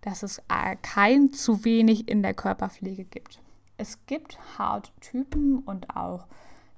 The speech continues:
das Ganze nicht nur im jungen Alter. Da reicht es quasi, wenn man die <laughs> Haut morgens und abends mal mit Wasser sauber macht, sich abschminkt und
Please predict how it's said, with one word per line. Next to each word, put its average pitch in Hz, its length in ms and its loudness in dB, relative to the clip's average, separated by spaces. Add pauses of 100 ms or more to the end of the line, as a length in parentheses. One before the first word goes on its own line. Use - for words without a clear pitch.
das 190 220 -8
Ganze 196 320 -4
nicht 202 280 -6
nur 196 100 -8
im 196 120 -6
jungen 277 400 -4
Alter. 220 420 -6 (380)
Da 202 200 2
reicht 208 420 0
es - 160 -12
quasi, 208 560 0
wenn 202 160 -2
man 208 180 0
die 190 300 -4 (180)
<laughs> - 200 -14
Haut 214 280 -4
morgens 208 400 -2
und 196 80 -8
abends 254 420 2
mal - 120 -6
mit 190 140 -10
Wasser 202 260 -2
sauber 240 280 2
macht, 226 280 -4 (360)
sich 214 240 -6
abschminkt 220 580 -2
und 202 200 -8